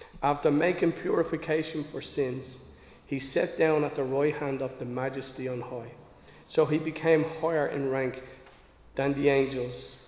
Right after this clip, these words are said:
just as the name he inherited is superior to theirs."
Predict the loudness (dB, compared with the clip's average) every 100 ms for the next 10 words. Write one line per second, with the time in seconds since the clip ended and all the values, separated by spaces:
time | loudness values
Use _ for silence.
0 | -20 -20 0 2 2 -2 -12 -6 -6 -2
1 | 0 2 2 2 0 -2 -2 -2 -2 -2
2 | -4 -10 -8 -8 -10 -12 -6 -4 -2 -4
3 | -6 -18 -12 -4 -2 -2 -4 -12 -16